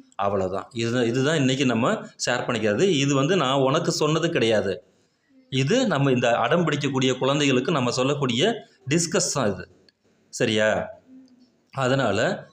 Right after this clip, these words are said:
நல்லபடியா நம்ம சாப்பிடுவோம், நல்லபடியா தூங்குவோம், நல்லபடியா ஸ்கூலுக்கு போவோம். இதுதான் நமக்கு வேணும் இந்த வயசுல.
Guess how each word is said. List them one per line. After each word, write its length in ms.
நல்லபடியா 640
நம்ம 260
சாப்பிடுவோம், 680
நல்லபடியா 560
தூங்குவோம், 580
நல்லபடியா 540
ஸ்கூலுக்கு 440
போவோம். 380
இதுதான் 300
நமக்கு 320
வேணும் 180
இந்த 120
வயசுல. 340